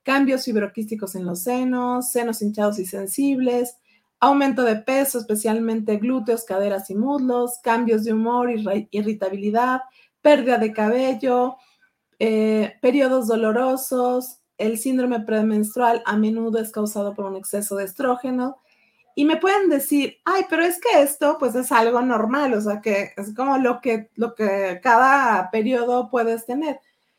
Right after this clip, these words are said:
El tema es eso, que nosotros lo vemos como normal porque es como, "Ah, pues sí, o sea, pues cuando estoy teniendo el periodo tengo que tener algo",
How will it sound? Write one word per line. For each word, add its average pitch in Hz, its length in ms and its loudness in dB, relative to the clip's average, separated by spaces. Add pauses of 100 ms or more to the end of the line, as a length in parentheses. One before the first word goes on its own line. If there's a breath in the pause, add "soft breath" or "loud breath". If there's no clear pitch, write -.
(400)
El 349 280 4
tema 403 300 0
es 349 140 -4
eso, 440 280 -2
que 277 100 -4
nosotros 311 400 -4
lo 349 80 2
vemos 302 340 -2
como 277 240 0
normal 262 760 0
porque 233 720 -2
es 240 140 -4
como, 277 420 -2
"Ah, 269 280 -4
pues 240 160 -4
sí, 262 260 -4
o 226 40 -6
sea, 196 280 -8
pues 202 140 -12
cuando 202 220 -2
estoy 254 280 -2
teniendo 269 300 -2
el 254 80 -8
periodo 240 280 0
tengo 233 260 -4
que 233 80 -2
tener 226 340 -4
algo", 233 420 -2